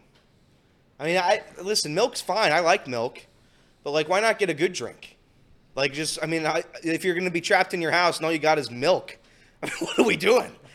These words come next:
You're not gonna be, you're not gonna be having a fun time. "Hey, honey, our power's out. We've been trapped in our house for three months. Why don't you go get the milk?"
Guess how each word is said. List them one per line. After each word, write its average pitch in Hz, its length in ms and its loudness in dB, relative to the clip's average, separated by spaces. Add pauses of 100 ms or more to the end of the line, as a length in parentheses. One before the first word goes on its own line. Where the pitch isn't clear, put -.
(300)
You're 170 80 0
not 202 160 8
gonna 190 140 2
be, 175 220 2
you're 180 140 2
not 180 120 4
gonna 180 100 0
be 165 80 4
having 170 220 6
a 147 40 4
fun 170 280 0
time. 185 260 4
"Hey, 170 120 4
honey, 185 280 4
our 147 80 4
power's 175 420 4
out. 147 200 6
We've 147 100 -4
been 143 140 -4
trapped 165 260 0
in 151 80 0
our 139 80 0
house 170 180 2
for 143 120 -8
three 135 160 -6
months. 135 340 -4 (300)
Why 160 100 0
don't 185 140 0
you 175 60 -4
go 180 100 2
get 175 120 0
the 139 60 -2
milk?" 139 420 0